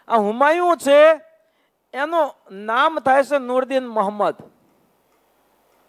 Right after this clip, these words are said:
મિત્રો, નુરદીન મોહમ્મદ તરીકે હુમાયું ફેમસ છે. નુરદીન મોહમ્મદ મિત્રો જ્યારે ગાદી ઉપર આવે છે, બાબરના જે પુત્રો છે પૈકી ગાદી ઉપર આવનાર મિત્રો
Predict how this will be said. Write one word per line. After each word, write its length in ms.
મિત્રો, 260
નુરદીન 520
મોહમ્મદ 540
તરીકે 360
હુમાયું 460
ફેમસ 560
છે. 180
નુરદીન 480
મોહમ્મદ 560
મિત્રો 200
જ્યારે 240
ગાદી 380
ઉપર 260
આવે 260
છે, 160
બાબરના 500
જે 240
પુત્રો 460
છે 180
પૈકી 520
ગાદી 300
ઉપર 240
આવનાર 360
મિત્રો 440